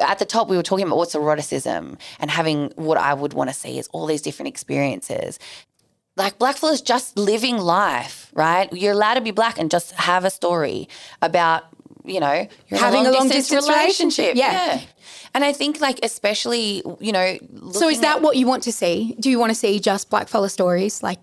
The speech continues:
Speaker 2: being told?
Speaker 1: Yeah, I think, like, you know, in some of the podcasts that, like, I've done before, you know, with friends, it's just us being ourselves, talking about what we wanna talk about. It doesn't have to be a quote unquote black story.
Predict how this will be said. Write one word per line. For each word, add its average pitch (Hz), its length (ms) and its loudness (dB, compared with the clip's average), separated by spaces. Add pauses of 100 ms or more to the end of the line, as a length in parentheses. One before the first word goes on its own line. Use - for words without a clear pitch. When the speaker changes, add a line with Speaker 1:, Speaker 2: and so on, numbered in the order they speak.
(260)
Speaker 2:
being 196 240 0
told? 175 400 -6 (220)
Speaker 1:
Yeah, 381 520 2
I 247 120 2
think, 311 320 0
like, 240 300 -2
you 254 80 2
know, 240 140 4
in 240 200 0
some 240 180 2
of 269 60 4
the 294 60 2
podcasts 208 520 0
that, 175 240 -4
like, 170 240 2
I've 170 200 2
done 165 240 2
before, 139 560 -2 (220)
you 190 100 0
know, 180 120 2
with 170 160 -2
friends, 170 480 0
it's - 300 -4
just 233 400 2
us 196 540 2 (240)
being 208 320 0
ourselves, 202 420 2
talking 202 260 -4
about 202 120 0
what - 60 -2
we 196 60 0
wanna 175 200 0
talk 160 320 -2
about. 131 320 -2
It 160 160 -8
doesn't 208 300 2
have 220 240 -2
to 190 80 0
be 175 220 -2
a 143 200 0 (280)
quote 175 220 2
unquote 170 460 0
black 151 320 0
story. 143 680 -4